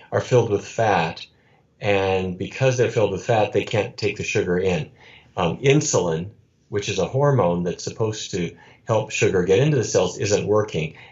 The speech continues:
as long as there's all these fat droplets in the cell. So what that means is that the diet that's really good for type two diabetes is a plant-based diet with no animal products at all.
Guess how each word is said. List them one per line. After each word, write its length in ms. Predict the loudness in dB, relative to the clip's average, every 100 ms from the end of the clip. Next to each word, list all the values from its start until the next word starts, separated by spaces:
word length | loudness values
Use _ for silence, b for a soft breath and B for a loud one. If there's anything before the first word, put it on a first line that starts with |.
| -8
as 140 | 0
long 200 | 2 4
as 100 | 2
there's 160 | 0 0
all 140 | 0
these 180 | -2 -2
fat 300 | -2 -2 -2
droplets 400 | -4 -6 -10 -8
in 80 | -8
the 80 |
cell. 340 | -4 -4 -4 -12 B B B B -6
So 760 | 2 4 6 6 6 4 0
what 140 | -2
that 120 | -2 0
means 520 | 0 2 2 0 -2
is 180 | -2 0
that 160 | 0
the 80 | 0
diet 480 | 0 0 2 2 0
that's 260 | -4 -4
really 300 | -2 0 0
good 220 | 0 0 0
for 180 | -4
type 280 | 0 -2 -2
two 160 | -4 0
diabetes 720 | 2 2 2 -4 -4 -6 B B B
is 340 | 0 0 0 -4
a 80 |
plant-based 920 | -12 -6 0 2 2 0 0 0 0 0
diet 320 | 2 2 0
with 120 | -2
no 240 | 2 4
animal 280 | 4 4 2
products 440 | 2 0 0 -2 0
at 80 |
all. 300 | 2 0 -4